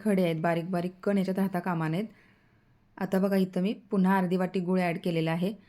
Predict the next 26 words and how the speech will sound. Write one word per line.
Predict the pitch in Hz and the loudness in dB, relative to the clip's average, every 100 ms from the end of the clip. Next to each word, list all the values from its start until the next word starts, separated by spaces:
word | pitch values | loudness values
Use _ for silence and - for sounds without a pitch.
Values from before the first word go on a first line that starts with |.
| _ _ | _ _
म्हणजे | 190 185 | 0 4
एक | 220 220 214 | 4 4 4
वाटी | 220 220 | 2 2
जर | 220 | 2
तीळ | 220 220 214 | 2 4 4
असतील | 190 190 196 208 | 4 0 -2 -2
तर | |
त्याच्यासाठी | 220 208 196 196 196 214 | -2 -2 -2 -2 0 0
दोन | 196 190 | 2 2
वाटी | 185 185 208 | 0 -2 -2
गूळ | 196 180 | 0 0
इथं | 170 180 | 0 0
मी | 202 | 0
वापरलेला | 220 190 151 147 147 | 0 -2 -2 -2 -2
आहे. | 202 - _ _ _ _ _ - - - - _ _ _ _ _ _ _ _ _ | -4 -8 _ _ _ _ _ -20 -20 -20 -20 _ _ _ _ _ _ _ _ _
लो | 196 202 214 | 2 6 6
to | 226 | 4
medium | 240 220 196 202 | 2 2 2 2
गॅसवरती | 196 185 190 180 | 2 2 -4 -2
हा | 208 202 | -2 0
गूळ | 185 185 | 0 0
चांगला | 202 208 180 170 | 0 0 0 0
असा | 170 196 | -2 0
वितळवून | 202 196 170 170 | -2 0 -2 0
घ्यायचा | 175 160 - | 0 0 0
आहे. | 190 269 _ | -4 -4 _